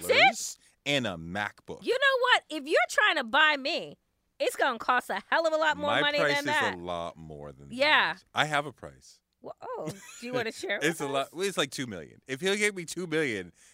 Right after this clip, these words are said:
Speaker 2: I might be like, "Oh, go
Speaker 1: Two million?
Speaker 2: buy it. Stop
Speaker 1: I
Speaker 2: and
Speaker 1: can't
Speaker 2: frisk
Speaker 1: even,
Speaker 2: wasn't that
Speaker 1: I can't
Speaker 2: bad."
Speaker 1: even buy my townhome in Cobble Hill.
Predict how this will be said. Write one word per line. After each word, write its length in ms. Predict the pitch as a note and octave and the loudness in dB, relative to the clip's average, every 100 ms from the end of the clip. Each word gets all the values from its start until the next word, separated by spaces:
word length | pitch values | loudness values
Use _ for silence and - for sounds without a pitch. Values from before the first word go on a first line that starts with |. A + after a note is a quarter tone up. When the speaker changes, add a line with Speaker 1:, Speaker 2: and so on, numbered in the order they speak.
| _ A2+ | _ 0
Speaker 2:
I 200 | A#2+ A#2+ | 2 2
might 320 | A#2 A#2 A#2+ | 2 2 2
be 100 | C#3+ | 0
like, 220 | C#3 D#3+ | -2 -2
"Oh, 380 | E4+ B4 C5+ C5+ C5 | -2 0 4 2 0
go 60 | |
Speaker 1:
Two 60 | A#4+ B4 | 4 6
million? 140 | C5+ | 6
Speaker 2:
buy 440 | B4 B4+ C5 F#4+ | 6 6 6 6
it. 60 | D4 | 6
Stop 100 | D#4 | 6
Speaker 1:
I 60 | A4 | 6
Speaker 2:
and 120 | A4 | 6
Speaker 1:
can't 100 | G4+ | 6
Speaker 2:
frisk 120 | A4+ | 6
Speaker 1:
even, 60 | F4 | 6
Speaker 2:
wasn't 240 | F#4+ A#4 | 6 6
that 140 | G#4+ A4+ | 6 8
Speaker 1:
I 80 | G4+ G#4+ A4 | 8 8 6
can't 160 | G4+ B3 | 6 4
Speaker 2:
bad." 80 | F#4+ | 0
Speaker 1:
even 140 | D4 | 0
buy 300 | C4+ C#4+ D#4+ | 6 6 6
my 180 | D#4 D4+ | 4 0
townhome 680 | - C#4 D4 G4+ D#4+ A#3+ A#3+ | 2 4 4 2 -2 -4 -4
in 120 | A#3 | -8
Cobble 400 | - B3+ B3+ B3 | 0 2 2 0
Hill. 320 | C#4 C4+ E3 | -2 -2 -4